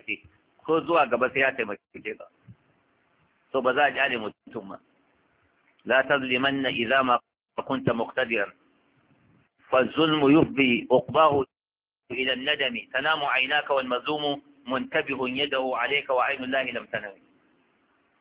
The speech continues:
Kai kana nan kana ta share bacci da minshari,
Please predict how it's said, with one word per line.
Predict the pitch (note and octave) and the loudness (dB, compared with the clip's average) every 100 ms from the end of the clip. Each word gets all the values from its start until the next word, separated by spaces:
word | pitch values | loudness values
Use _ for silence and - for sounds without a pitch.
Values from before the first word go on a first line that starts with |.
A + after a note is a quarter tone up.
| _ - | _ -6
Kai | E3 | -2
kana | - F#3+ F3 | 0 0 0
nan | F3 F3 | 0 -2
kana | F#3 D#3 | -2 -2
ta | D3+ D3+ | -4 -2
share | E3 F3+ D#3 | 0 0 0
bacci | D3 D3+ E3+ | -4 -6 -6
da | D#3 | -6
minshari, | C3+ D3 D3 D3+ D3 D3 | -6 -6 0 0 0 -6